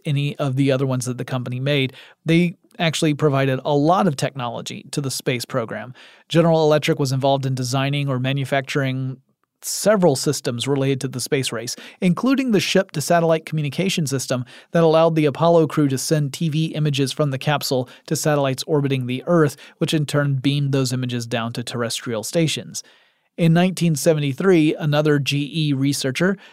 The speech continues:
Doctor Ivar Giaever, would get a Nobel Prize.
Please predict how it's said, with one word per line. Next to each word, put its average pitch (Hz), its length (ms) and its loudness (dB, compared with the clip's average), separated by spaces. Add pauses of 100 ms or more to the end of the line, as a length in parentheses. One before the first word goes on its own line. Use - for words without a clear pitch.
(180)
Doctor 151 360 2
Ivar 170 520 4
Giaever, 147 800 2 (320)
would 147 260 2
get 143 300 2
a 143 180 -2
Nobel 135 560 2
Prize. 127 600 0